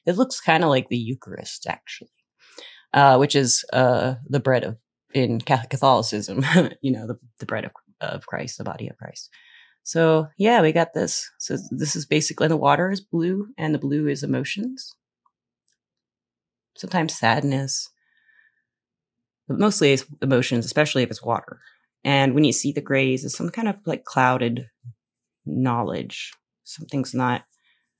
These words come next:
white or black. <laughs> It's just, uh,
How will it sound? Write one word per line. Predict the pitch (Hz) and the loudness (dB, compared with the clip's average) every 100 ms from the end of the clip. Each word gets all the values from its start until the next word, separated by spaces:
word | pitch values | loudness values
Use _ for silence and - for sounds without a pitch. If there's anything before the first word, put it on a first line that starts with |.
| _ _ _ _ _ | _ _ _ _ _
white | 92 104 117 - | -6 -4 -4 -6
or | 113 | -8
black. | 117 120 - - | -2 -2 -2 -4
<laughs> | - 165 - 185 - - - - | 2 4 6 4 2 -16 -14 -2
It's | 139 - | 0 0
just, | 135 - | -2 -2
uh, | 113 117 | -2 -2